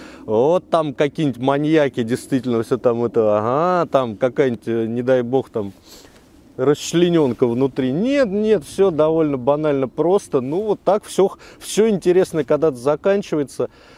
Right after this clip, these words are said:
Вот. Э, это что касается моего вам обещания. Моя совесть чиста, ребят. Теперь немножко хотел бы рассказать о моих планах вообще по съёмкам дальше,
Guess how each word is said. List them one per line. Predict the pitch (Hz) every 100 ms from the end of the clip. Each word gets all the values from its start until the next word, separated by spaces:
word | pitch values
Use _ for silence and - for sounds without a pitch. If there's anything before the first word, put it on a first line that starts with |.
| - _
Вот. | 139 156 165 123 - - 92
Э, | 73 80 85 76 - -
это | 170 196
что | - 202
касается | 185 165 - 185 165 - 151 127 - _ _ _ _ _ _ 107
моего | 117 143 156 175
вам | 151 147 147
обещания. | 135 147 - 151 104 87 87
Моя | 107 151 156
совесть | 175 147 -
чиста, | - 156 - 160 101
ребят. | 95 95 82 _ _ - - _
Теперь | - 139 220 165
немножко | 165 185 202 - 156
хотел | 131 147 - 170
бы | 143
рассказать | 139 - 151 156 143
о | 139
моих | 143 156 -
планах | 165 147 87 -
вообще | 104 - 110
по | - 117
съёмкам | - 165 202 - 123 113
дальше, | 135 123 -